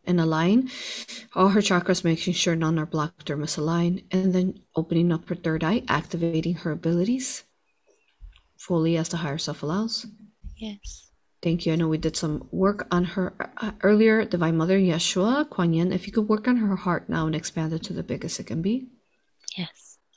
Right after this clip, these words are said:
Speaker 1: Thank you. Also healing her auric field, ensuring there are no tears, that it's fully organic.
Speaker 2: Yes.
Speaker 1: And she wanted to know, does she have any, um, fragments of her, any fractured soul pieces that need to be regained back to her?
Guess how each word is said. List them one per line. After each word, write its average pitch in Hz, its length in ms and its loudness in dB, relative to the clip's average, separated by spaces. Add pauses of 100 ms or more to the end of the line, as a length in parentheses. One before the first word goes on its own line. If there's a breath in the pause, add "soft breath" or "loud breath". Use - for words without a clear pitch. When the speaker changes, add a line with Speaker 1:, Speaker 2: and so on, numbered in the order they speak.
(140)
Speaker 1:
Thank 160 280 -2
you. 170 80 2
Also 170 260 -2
healing 202 340 2
her 190 160 -2
auric 160 240 -6
field, 202 320 2
ensuring 165 380 -2
there 156 160 -6
are 156 80 -4
no 165 180 -4
tears, 170 380 -6
that - 160 -6
it's 185 200 -4
fully 170 400 -2
organic. 107 640 -10 (960 soft breath)
Speaker 2:
Yes. - 420 -14 (800 loud breath)
Speaker 1:
And 220 140 4
she 226 100 2
wanted 190 260 6
to 175 80 4
know, 170 120 4
does 180 140 2
she 226 160 4
have 226 160 4
any, 190 340 4 (140)
um, 160 460 -4 (280)
fragments 185 680 0
of 185 140 -6
her, 175 520 -2 (880 soft breath)
any 226 120 8
fractured 170 640 0
soul - 380 -2
pieces 175 400 -2
that 170 80 0
need 160 160 -2
to 185 80 -6
be 165 120 0
regained 160 320 0
back 156 200 -4
to - 100 -10
her? 196 200 -10